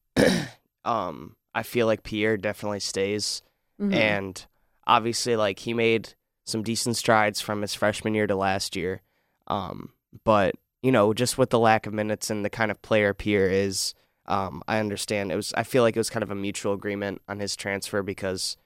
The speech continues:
Speaker 1: you know, he had some moments where it feels like he wanted to be a bigger part of the offense than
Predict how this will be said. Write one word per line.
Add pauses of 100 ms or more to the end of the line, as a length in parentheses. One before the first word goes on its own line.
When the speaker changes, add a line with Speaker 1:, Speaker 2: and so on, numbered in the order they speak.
(360)
Speaker 1:
you
know,
he
had
some (380)
moments
where (1080)
it
feels
like
he
wanted
to
be (180)
a
bigger
part
of
the
offense
than